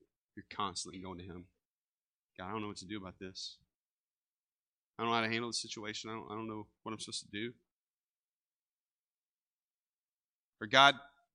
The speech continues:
I'm on this mountaintop right now, and I know that the temptation is right around the corner, and God, I need your strength to make it through this situation, right? There's, there's this constant dependency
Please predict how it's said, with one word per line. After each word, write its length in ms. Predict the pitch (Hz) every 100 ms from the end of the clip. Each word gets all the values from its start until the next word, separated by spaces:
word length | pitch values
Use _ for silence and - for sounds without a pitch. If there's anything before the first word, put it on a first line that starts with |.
| _ _ _ _ _ _ _ - 139
I'm 240 | 156 156
on 120 | 147 147
this 180 | -
mountaintop 760 | 143 143 160 165 165 170 143 -
right 180 | 151 139
now, 320 | 151 151 151
and 180 | 143 143
I 200 | 147 160
know 480 | 160 165 165 180 170
that 200 | 165 139
the 80 |
temptation 680 | 147 170 147 160 175 175 170
is 120 | 139
right 220 | 139 147 170
around 160 | 175
the 80 | 175
corner, 400 | - 185 180 180
and 140 | 165
God, 280 | 156 160 160
I 60 | 165
need 300 | 175 190 170
your 80 | 165
strength 600 | - - 175 190 196 -
to 100 | 175
make 200 | 165 156
it 140 | 120
through 160 | 175 185
this 180 | 170 -
situation, 560 | 170 165 156 175 156
right? 160 | 151 160
There's, 220 | 165 -
there's 240 | 165 156
this 100 | 156
constant 680 | - - 180 180 - 190 156
dependency 720 | 151 - 185 180 139 - 180